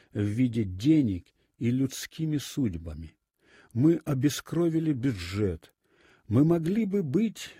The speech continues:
богатой, процветающей нацией, но вместо этого бросили все силы на то, чтобы один человек почувствовал себя главным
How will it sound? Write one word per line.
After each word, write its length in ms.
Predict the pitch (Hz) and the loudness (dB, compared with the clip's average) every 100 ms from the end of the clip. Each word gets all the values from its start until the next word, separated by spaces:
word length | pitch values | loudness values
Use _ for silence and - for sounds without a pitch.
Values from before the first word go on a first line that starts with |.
| - | -14
богатой, 960 | 90 90 127 95 131 214 233 - 208 | -8 -2 -2 -2 0 0 -2 -4 -4
процветающей 1200 | 202 - 160 - 139 135 - 175 180 156 - - 156 | -4 -4 -6 -6 -6 -6 -6 -6 -4 -6 -8 -6 -2
нацией, 800 | 139 123 98 - - 80 73 - _ _ _ - _ - | 0 0 -2 -6 -14 -14 -16 -20 _ _ _ -20 _ -2
но 100 | 131 | 2
вместо 420 | 147 165 - 170 | 4 2 0 -2
этого 380 | 190 196 160 135 | 0 0 0 0
бросили 680 | 90 139 180 165 165 156 | 0 -2 -2 -2 -4 -4
все 300 | 143 - 151 | -4 -4 -4
силы 500 | 127 - - 175 156 | -4 -6 -4 -2 2
на 140 | 139 127 | 2 0
то, 380 | - 190 175 - - - - | -2 -2 -2 -6 -18 -20 -12
чтобы 460 | - 156 135 135 | -6 -2 0 2
один 480 | 127 110 127 233 214 | 2 0 0 0 0
человек 800 | - 170 151 135 107 98 80 _ _ _ _ - | -2 0 2 2 0 -2 -4 _ _ _ _ -6
почувствовал 680 | 117 - 185 170 - 170 | -4 -2 -4 -4 -4 -4
себя 340 | 151 - 143 147 | -4 -4 -4 -4
главным 840 | 95 98 113 160 180 180 180 180 | -2 0 2 0 -2 -4 -4 -6